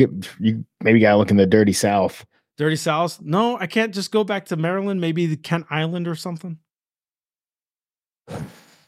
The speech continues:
Speaker 1: I don't know. You might be able to, you might be able to find some stuff on the Eastern Shore, but
Speaker 2: Look, man, I, I was looking at property at Salisbury. Come on.
Speaker 1: I,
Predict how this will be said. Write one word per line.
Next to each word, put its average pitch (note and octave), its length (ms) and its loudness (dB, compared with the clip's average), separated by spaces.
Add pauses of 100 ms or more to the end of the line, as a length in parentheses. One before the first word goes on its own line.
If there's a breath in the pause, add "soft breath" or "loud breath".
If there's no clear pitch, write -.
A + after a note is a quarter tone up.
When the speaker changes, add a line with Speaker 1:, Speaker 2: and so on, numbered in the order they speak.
(640 loud breath)
Speaker 1:
I A2+ 120 2
don't B2+ 140 6
know. G#2 280 4 (540)
You F#3 120 6
might A3+ 180 6
be B3 60 4
able D3+ 160 4
to, G#2+ 120 2 (100)
you E3 160 2
might D3+ 240 2
be G#2+ 100 6
able G2 160 4
to F2+ 460 -4 (420)
find A#2 220 0
some G2+ 100 -4
stuff G2+ 200 0
on G#2 80 0
the E2 60 0
Eastern E2+ 300 0
Shore, F#2 420 2
but C#2+ 280 -2 (300 soft breath)
Speaker 2:
Look, F3+ 320 -2
man, F#3 280 0
I, F3+ 180 2
I G3 60 -2
was G3 180 -2
looking A3 160 0
at G3 100 -2
property G#3+ 380 0
at G3 80 0
Salisbury. A3 1200 0
Come - 300 -4
on. D4+ 1200 0
Speaker 1:
I, E3 140 0